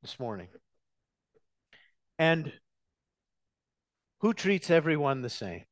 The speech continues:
Jesus. Who is merciful to sinners who had no claim to his grace? Sinners.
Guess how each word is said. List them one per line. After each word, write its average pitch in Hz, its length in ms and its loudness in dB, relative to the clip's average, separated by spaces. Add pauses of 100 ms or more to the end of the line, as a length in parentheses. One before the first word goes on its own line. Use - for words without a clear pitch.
(960)
Jesus. 98 500 -10 (920)
Who 175 140 6
is 139 140 0
merciful 123 600 -2 (300)
to 127 100 -10
sinners 123 580 -4
who 127 80 -6
had 120 180 0
no 120 140 -6
claim 131 300 -2
to 123 100 -8
his 110 140 -8
grace? - 420 -8 (420)
Sinners. - 560 -8